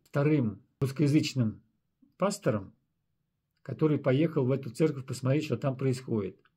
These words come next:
Мне оплатили поездку мои друзья из Англии. И, поехав туда, я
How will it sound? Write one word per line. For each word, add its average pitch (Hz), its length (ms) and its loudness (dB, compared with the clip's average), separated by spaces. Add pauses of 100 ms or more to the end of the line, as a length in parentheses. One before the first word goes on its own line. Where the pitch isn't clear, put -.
(560)
Мне 143 180 2
оплатили 139 420 2
поездку 156 560 0
мои 147 220 0
друзья 127 560 0 (180)
из 123 200 -4
Англии. 110 460 -2 (1120)
И, 131 260 2
поехав 147 360 0
туда, 170 320 2
я 135 260 2